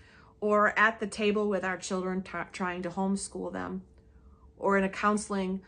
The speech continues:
office trying to work on our marriage, whatever chair you're sitting in at that moment, you will trust and believe that God is the same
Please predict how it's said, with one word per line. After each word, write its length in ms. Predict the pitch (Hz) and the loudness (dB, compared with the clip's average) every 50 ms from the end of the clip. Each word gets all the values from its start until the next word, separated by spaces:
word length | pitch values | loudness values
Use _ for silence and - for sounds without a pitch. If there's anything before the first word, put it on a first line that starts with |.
| - - - | -10 -2 4
office 500 | 190 190 190 196 - 202 208 202 202 - | 6 6 6 4 2 -4 -4 -4 -4 -6
trying 340 | - - 202 180 180 180 185 | -6 -4 -2 -2 -2 -2 -4
to 120 | 190 190 | -6 -4
work 220 | 175 175 180 180 185 | -4 -4 -4 -4 -4
on 100 | 180 165 | -4 -4
our 120 | 160 160 | -4 -4
marriage, 560 | 160 160 165 170 175 175 175 185 - - - - - - - - - - - - - 190 185 180 180 | -4 -4 -4 -4 -4 -4 -6 -8 -10 -16 -18 -20 -20 -20 -20 -20 -20 -20 -20 -20 -20 -18 -18 -12 -6
whatever 460 | 185 190 196 208 202 202 202 214 208 | -2 -2 0 2 2 0 0 -2 -2
chair 580 | 202 - - 208 196 175 170 165 165 185 - - - - - - - - - - - - _ - - | -4 -2 -2 0 0 0 0 -2 -4 -8 -12 -18 -20 -20 -20 -20 -20 -20 -20 -20 -20 -20 _ -16 -10
you're 200 | - 185 190 190 | -6 -4 -2 -2
sitting 380 | 185 - - 214 202 202 190 170 | -4 -2 -2 0 0 0 0 0
in 80 | 165 | -2
at 160 | 156 165 - | -6 -8 -6
that 180 | 180 180 190 196 | -4 -4 -4 -2
moment, 400 | 196 185 170 165 160 - 262 294 - - - - - - - - - - | -4 -4 -4 -4 -6 -8 -10 -14 -18 -20 -20 -20 -20 -20 -20 -20 -10 -4
you 180 | 185 202 233 254 | -2 0 2 2
will 100 | 262 240 | 2 0
trust 320 | - - 220 208 208 - | 2 0 -2 -2 0 0
and 100 | 196 196 | 0 0
believe 280 | 190 175 180 180 170 165 | 0 -2 -4 -4 -4 -6
that 160 | - - 175 | -8 -8 -4
God 260 | 185 185 185 180 190 | 0 2 2 2 2
is 140 | 190 190 185 | 0 -2 -4
the 120 | 190 190 | -6 -6
same 580 | 180 - - - 185 175 170 170 170 185 196 | -6 -6 -4 -4 -4 -4 -4 -4 -4 -6 -6